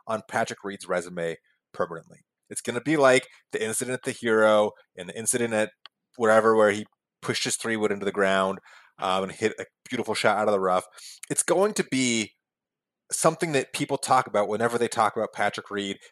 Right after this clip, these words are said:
and his history of quote unquote cheating. And I just want people to know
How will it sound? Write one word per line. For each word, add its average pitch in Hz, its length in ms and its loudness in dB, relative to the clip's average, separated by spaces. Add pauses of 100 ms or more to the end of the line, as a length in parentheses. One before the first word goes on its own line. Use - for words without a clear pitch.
and 107 120 -8
his 98 120 -4
history 101 420 -4
of 90 120 -2 (120)
quote 110 220 0
unquote - 360 0
cheating. 95 300 -2 (500)
And 127 120 0
I 139 80 2
just 170 180 -2
want 160 240 2
people 151 280 -6
to - 120 -2
know 156 520 4